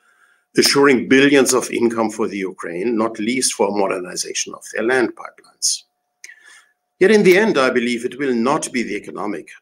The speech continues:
but the geostrategic arguments which might carry the day. The U S will only cease treating us on the same level as rogue states if they understand that their threat with economic sanctions has the potential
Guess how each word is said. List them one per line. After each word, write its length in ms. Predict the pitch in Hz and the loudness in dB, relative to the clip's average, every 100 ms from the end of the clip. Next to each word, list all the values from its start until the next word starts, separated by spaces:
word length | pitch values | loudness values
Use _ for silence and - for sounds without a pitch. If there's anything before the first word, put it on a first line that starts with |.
| - | -8
but 160 | 107 117 | -6 -6
the 80 | |
geostrategic 920 | - 127 135 - 87 - 127 120 120 - | -8 -4 -2 -2 -6 -14 -12 -8 -8 -4
arguments 640 | 98 107 101 95 95 - | -4 -2 -4 -8 -6 -8
which 240 | - - 92 | -6 -8 -6
might 280 | 92 - - | -6 -6 -10
carry 340 | - 104 101 | -4 -2 -2
the 160 | 95 107 | -2 -6
day. 260 | 87 87 80 _ _ _ _ _ _ _ _ _ _ _ | -6 -8 -8 _ _ _ _ _ _ _ _ _ _ _
The 100 | 117 | 2
U 140 | 131 202 | 6 6
S 140 | - | 6
will 180 | 170 147 | 4 4
only 280 | 151 143 127 | 4 4 4
cease 480 | - 143 147 139 - | 2 0 -2 -2 -4
treating 480 | - 143 143 117 | -2 -4 0 -2
us 160 | 107 117 | -2 -4
on 160 | 104 95 | -8 -8
the 100 | 107 | -4
same 320 | 127 120 107 | 0 0 0
level 300 | 107 117 110 | 0 -2 -4
as 240 | - - | -6 -8
rogue 260 | 101 120 - | -4 -4 -2
states 640 | - 110 110 113 - - _ _ _ _ - | -4 -2 -4 -4 -6 -8 _ _ _ _ -2
if 200 | 123 123 | -2 2
they 80 | 123 | 0
understand 720 | 113 101 95 - 120 131 123 | 2 0 -2 -2 0 0 0
that 180 | 117 - | -4 -4
their 140 | 95 | -8
threat 380 | - - 117 - | -8 -6 -4 -4
with 140 | 110 104 | -8 -8
economic 440 | - 95 98 92 | -8 -6 -4 -2
sanctions 640 | - 98 104 - 101 87 95 | -2 -2 -4 -4 -4 -6 -6
has 160 | 87 | -6
the 100 | 82 - | -8 -10
potential 600 | 98 - 117 110 120 110 | -10 0 0 2 0 -2